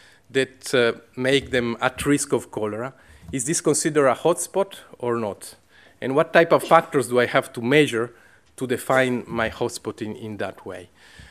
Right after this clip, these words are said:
Um, we have been, um, there was a, often a remark by the, by the wash, uh,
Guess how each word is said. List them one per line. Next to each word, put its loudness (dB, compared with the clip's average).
Um, -4
we -2
have 4
been, 4
um, 2
there 0
was 4
a, 6
often 2
a 6
remark 2
by -2
the, -2
by -6
the -6
wash, -4
uh, -4